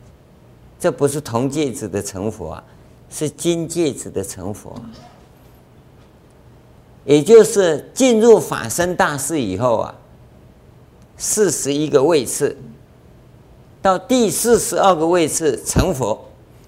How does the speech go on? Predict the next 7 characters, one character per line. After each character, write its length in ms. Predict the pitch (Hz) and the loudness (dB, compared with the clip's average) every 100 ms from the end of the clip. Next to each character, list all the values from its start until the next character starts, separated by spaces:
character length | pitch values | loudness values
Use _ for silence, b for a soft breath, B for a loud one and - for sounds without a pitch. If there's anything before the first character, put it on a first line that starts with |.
| - | -10
这 180 | - 151 | 0 0
叫 180 | 143 147 | 2 0
妙 560 | 160 214 233 175 113 92 | 4 4 6 2 -2 -6
觉 360 | - 101 107 | -6 -2 -2
佛。 280 | 107 69 60 - - - | -2 -10 -14 -16 -20 -12
妙 300 | 113 143 120 95 | -2 -2 -2 -6
觉， 280 | 87 76 | -12 -12